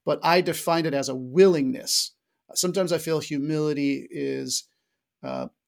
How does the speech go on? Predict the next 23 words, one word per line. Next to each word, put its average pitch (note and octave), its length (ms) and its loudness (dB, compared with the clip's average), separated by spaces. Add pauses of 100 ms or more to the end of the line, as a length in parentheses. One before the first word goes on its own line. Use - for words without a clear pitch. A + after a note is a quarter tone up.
(240)
is D#3 140 -4
a C#3+ 80 -2
word D3+ 400 -4
that - 260 -6
is C#3+ 140 -8
also D#3 300 -2
associated C#3 560 -2
with, B2+ 140 -8
like, B2 120 -12
a, - 80 -18 (400)
a D#3+ 60 -16
passiveness. - 960 -2 (1080)
And E3 240 2
that's E3 180 -2
not F#3 280 0
what D#3+ 160 -4
this D3+ 180 -2
was. C3 440 -4
This E3 200 -4
was D3 140 -4
an - 180 -4 (100)
active E3 460 0
willingness C#3 920 -2